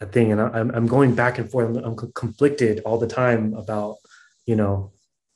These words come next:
being able to, to be my authentic self and just speak how I would with a friend. And I, and, and to me, I, like, I feel like I'm a likable guy. Like, I got good friends. I,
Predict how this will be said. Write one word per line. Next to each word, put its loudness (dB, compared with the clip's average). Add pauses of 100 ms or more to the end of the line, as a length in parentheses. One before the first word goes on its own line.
(960)
being 10
able 8
to, 8
to -2
be 8
my 6
authentic 0
self 0
and -6
just -6
speak 4
how 6
I 8
would 6
with 2
a 2
friend. 2 (720)
And 0
I, -4 (240)
and, 4
and -2
to -2
me, 8
I, 6
like, 4
I 2
feel 0
like 2
I'm -2
a -4
likable -8
guy. 2
Like, 2
I 6
got 2
good 0
friends. 2
I, 0